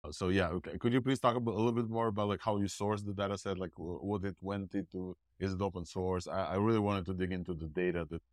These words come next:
is required, and, uh, what Imozilla said about in-context learning from smaller data sets to larger ones sounds incredible here, and, uh, haven't had this at all, and I,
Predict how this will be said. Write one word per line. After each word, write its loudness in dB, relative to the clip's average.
is 0
required, 2
and, -2
uh, 0
what 0
Imozilla 0
said -2
about 0
in-context 0
learning 2
from -6
smaller 2
data -2
sets -6
to -6
larger -2
ones -8
sounds -2
incredible 0
here, -4
and, -6
uh, -2
haven't -2
had -2
this -4
at 2
all, 2
and -4
I, -6